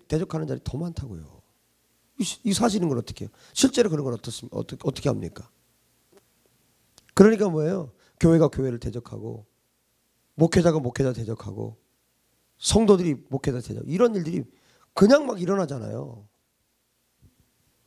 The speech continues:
교회 안에서 대적하는 일들이 일어납니다.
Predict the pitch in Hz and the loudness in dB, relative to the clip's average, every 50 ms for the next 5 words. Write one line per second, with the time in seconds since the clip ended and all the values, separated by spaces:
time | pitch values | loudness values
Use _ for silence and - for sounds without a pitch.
0 | _ _ _ _ _ _ _ _ _ _ _ _ _ _ _ _ - 190 220 262 | _ _ _ _ _ _ _ _ _ _ _ _ _ _ _ _ 8 10 10 10
1 | 277 240 202 214 226 - - 240 175 165 165 196 175 - 175 175 160 135 131 139 | 8 8 6 4 2 2 2 0 0 0 -2 -2 -2 -2 -2 -2 -2 -4 -4 -4
2 | 131 127 120 135 127 123 107 98 95 92 98 85 87 90 92 | -6 -4 -4 -4 -4 -4 -6 -8 -12 -14 -14 -18 -20 -20 _